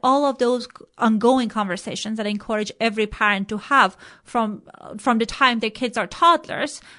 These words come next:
uh, the time till the times that they're teenagers. So teaching about boundaries are very important in a non-shaming ways, and also helping kids to learn about their, uh, sex and their bodies in an age-appropriate way.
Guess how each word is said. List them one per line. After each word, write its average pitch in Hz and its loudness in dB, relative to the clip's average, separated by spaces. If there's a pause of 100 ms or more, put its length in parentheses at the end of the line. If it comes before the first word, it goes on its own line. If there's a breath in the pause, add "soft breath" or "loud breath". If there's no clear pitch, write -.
uh, 254 -4
the 220 -4
time 233 2
till 226 0
the 220 -2
times 220 -2
that 214 -2
they're 214 -2
teenagers. 247 -8
So 254 -4
teaching 302 -8
about 240 0
boundaries 214 -2
are 269 -2
very 214 -2
important 226 -6 (240 loud breath)
in 247 -2
a 247 -2
non-shaming 220 -2
ways, 254 -6 (420 loud breath)
and 285 -4
also 269 -4
helping 311 -4
kids - -12
to 233 -2 (300 loud breath)
learn 262 0
about 196 -4
their, 208 0 (260 loud breath)
uh, 196 -4 (220)
sex 269 2
and 233 2
their 208 0
bodies 240 0
in 226 -4
an 220 -4
age-appropriate 208 -4
way. 202 -6